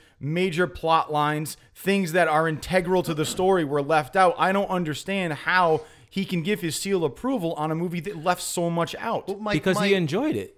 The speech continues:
Speaker 2: my
Speaker 1: I
Speaker 2: girlfriend,
Speaker 1: guess he did.
Speaker 2: my
Speaker 1: Okay.
Speaker 2: girlfriend saw it with me.
Speaker 3: Yeah.
Speaker 2: And we like similar movies. She did not read the Stephen King novels.
Speaker 3: Right.
Speaker 1: And she
Speaker 2: And
Speaker 1: liked
Speaker 2: she
Speaker 1: it.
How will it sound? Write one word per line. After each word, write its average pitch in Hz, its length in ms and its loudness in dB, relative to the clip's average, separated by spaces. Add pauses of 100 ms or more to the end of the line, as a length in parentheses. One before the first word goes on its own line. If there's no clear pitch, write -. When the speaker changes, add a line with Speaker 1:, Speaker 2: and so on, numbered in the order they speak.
Speaker 2:
my 175 140 -2
Speaker 1:
I 185 40 0
Speaker 2:
girlfriend, 180 640 0
Speaker 1:
guess 175 320 -2
he 240 120 -6
did. 240 400 -2 (200)
Speaker 2:
my 165 140 0
Speaker 1:
Okay. 170 100 -2
Speaker 2:
girlfriend 190 440 2
saw 117 260 -4
it - 60 -12
with 104 220 -16
me. 92 220 -20 (320)
Speaker 3:
Yeah. 156 160 -2
Speaker 2:
And 147 340 -4
we 196 160 0
like 185 220 2
similar 160 340 -2
movies. 120 420 -10 (120)
She 233 240 -4
did 196 240 -4
not 170 440 -2
read 131 300 -8
the 131 80 -6
Stephen 117 400 -10
King 104 260 -14
novels. 95 480 -18
Speaker 3:
Right. 117 200 -2
Speaker 1:
And 143 100 -4
she - 120 -4
Speaker 2:
And 180 120 2
Speaker 1:
liked 117 140 0
Speaker 2:
she 240 120 -2
Speaker 1:
it. - 100 -8